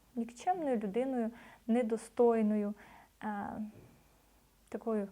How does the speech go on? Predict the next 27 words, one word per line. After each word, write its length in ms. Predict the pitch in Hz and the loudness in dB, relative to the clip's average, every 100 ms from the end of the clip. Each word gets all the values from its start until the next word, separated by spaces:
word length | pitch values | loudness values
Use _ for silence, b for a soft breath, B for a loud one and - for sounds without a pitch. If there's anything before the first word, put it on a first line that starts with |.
| - - | -10 -2
браковою, 840 | 202 247 254 285 269 220 208 208 - _ | 4 4 6 6 6 4 0 -4 -8 _
бракованою 760 | 220 233 240 262 220 202 202 202 | 0 0 2 2 2 2 0 -2
або 440 | 233 196 226 220 214 B B B | -2 -2 0 0 -2 B B B
дефективною 720 | - 233 - - 233 190 196 190 | -2 -2 -4 -2 -2 -2 -6 -8
такою. 360 | 196 - 202 | -10 -8 -6
От 60 | 202 - - | -8 -12 -18
якісь 220 | - - | -16 -8
в 40 | 254 | -4
мене 160 | 233 | 0
дефекти, 500 | 208 226 330 - - | -2 -2 -4 -4 -14
що 160 | - - | -20 -20
щось 300 | - 285 262 | -8 -6 -4
зі 60 | 247 | -4
мною 220 | 254 240 | -2 0
не 140 | 220 | 0
так. 380 | 214 285 339 - B B B B - | 2 -2 -2 -10 B B B B -6
Е, 280 | 226 226 220 220 | -4 -2 -2 -2
постійно 840 | 247 - 302 311 277 247 233 240 - - _ 277 | -4 -4 -4 -2 0 2 2 -2 -10 -20 _ -4
буде 640 | 226 220 269 226 226 214 214 - _ _ _ _ _ _ - - _ _ | -2 0 0 2 2 2 -2 -14 _ _ _ _ _ _ -20 -20 _ _
переслідувати 720 | 226 214 - 269 240 226 220 | -8 -8 -6 -4 -2 -4 -2
якийсь 280 | 214 214 220 | -4 -4 -8
такий, 380 | - 214 214 202 | -10 -10 -6 -4
я 100 | 196 | -4
не 80 | 214 | -6
знаю, 160 | 214 202 | -8 -6
пере-, 200 | 202 214 - - | -4 -6 -8 -8
перфекціонізм 960 | - 208 - 214 - 208 214 294 269 | -4 -4 -6 -12 -4 0 0 0 -2